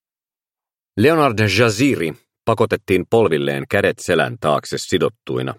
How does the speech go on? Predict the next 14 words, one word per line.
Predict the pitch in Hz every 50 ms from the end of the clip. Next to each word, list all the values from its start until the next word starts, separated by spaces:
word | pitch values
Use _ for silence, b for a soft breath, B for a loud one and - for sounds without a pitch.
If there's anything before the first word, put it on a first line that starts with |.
| _ _ -
ja | 80 - -
alastomana, | 101 104 98 73 - - - - 58 52 53 - - - _ _ _ -
lukuun | 90 104 104 - 92 80 73
ottamatta | 71 - - 80 78 76 - - -
kalsareita | - 95 87 78 - 73 65 65 60 57 - 65
ja | 67 69
sukkia. | - 85 71 _ _ _ _ - - - - _ _ _ _ _ _ _ _ _ _ _ _ _ _ _ _ _ _ _ _ _ _ _ _ _ _ _ _
Syke | - - 104 101 - 104 85
huiteli | - - - 90 87 80 - 80 76 73
sadassa | - 95 85 85 - - 87 -
kahdeksassa | - 95 95 87 69 - - 78 - - 80 -
kympissä, | - 90 82 78 73 - 71 - - - 76 _ _ _ - 82
ja | 67
elämä | 65 95 98 92 85 80 76